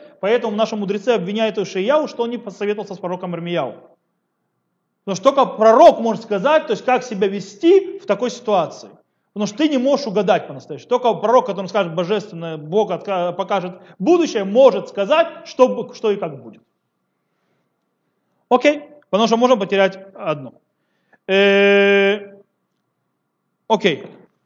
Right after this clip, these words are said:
Итак, у нас есть одиннадцать стихов, которые описывают нам в книге Млахим о царе Иоакиме, и в семь стихов в Деврей Гаямим, о его царстве. Э,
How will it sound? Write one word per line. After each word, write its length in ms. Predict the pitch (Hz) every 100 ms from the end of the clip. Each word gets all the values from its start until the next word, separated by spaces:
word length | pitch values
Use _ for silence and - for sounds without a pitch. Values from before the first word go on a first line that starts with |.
| -
Итак, 640 | 143 196 196 - - - -
у 40 |
нас 220 | 226 349 330
есть 100 | 220
одиннадцать 460 | 220 311 294 254
стихов, 540 | - 214 - 262 208 -
которые 340 | 170 233 208
описывают 380 | 233 214 196 156
нам 440 | 196 190 185 - _
в 80 |
книге 240 | 202 208 190
Млахим 640 | 170 165 - 202 123 98 _ _ _ _ _ _ _ _ _ _ _ _ _
о 240 | - 220 220
царе 340 | 220 202 190
Иоакиме, 480 | 175 - - 127 143
и 220 | - 196
в 60 | 180
семь 280 | - 294 262
стихов 680 | - 208 - 302 349 - -
в 60 | 147
Деврей 320 | 190 190 196
Гаямим, 440 | 190 170 139 104 _ _ _ _ _
о 80 | 160
его 140 | 170
царстве. 600 | 160 131 - - 180 - _ _ _ _ _ _
Э, 640 | 170 180 180 180 180 180